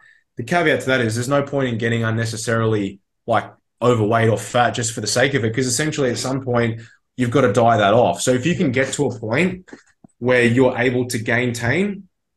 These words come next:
food's good, all those endocrinological, um, markers are where they need to be, and your health markers are where they need to be, then I think that's the right amount, um, in terms of where you can, you can kinda chip away. If performance is good and you're not having to,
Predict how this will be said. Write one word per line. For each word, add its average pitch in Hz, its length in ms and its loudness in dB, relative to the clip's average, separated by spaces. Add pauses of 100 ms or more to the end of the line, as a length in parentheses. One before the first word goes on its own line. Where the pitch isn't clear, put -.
(540)
food's 135 380 0
good, 139 440 2
all 139 220 0
those 131 200 0
endocrinological, 120 1000 -2
um, 110 540 0 (180)
markers 120 400 0
are 113 40 4
where 117 140 4
they 110 120 2
need 127 220 0
to 123 60 -2
be, 185 360 2 (560)
and 117 260 2
your 110 100 2
health 127 260 0
markers 123 300 0
are 120 40 0
where 120 120 2
they 117 60 0
need 117 200 0
to 113 60 -6
be, 123 340 -2
then 123 460 -2 (1120)
I 127 80 0
think 123 240 0
that's 127 160 2
the 120 120 0
right 120 200 6
amount, 117 440 0 (140)
um, 117 300 0
in 117 100 0
terms 120 340 0
of 104 120 0
where 117 160 4
you 117 200 4
can, 113 300 0
you 117 120 -4
can 117 140 -4
kinda 117 280 0
chip 113 160 -2
away. 120 240 2
If 113 120 0
performance 135 460 -2
is 117 80 -2
good 139 240 4
and 131 100 2
you're 117 80 2
not 123 160 0
having 123 320 0
to, 120 400 2